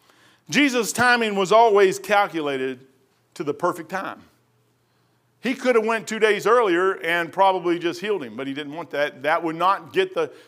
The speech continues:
would it bring Lazarus back? Of course, but it would not get the cause that he was looking for, and that's Martha.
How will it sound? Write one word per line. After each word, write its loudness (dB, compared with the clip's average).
would 4
it 6
bring 2
Lazarus 2
back? 4
Of -12
course, 2
but -4
it -4
would -6
not 0
get -4
the -4
cause 0
that -6
he -8
was -12
looking -10
for, -6
and -6
that's -8
Martha. -10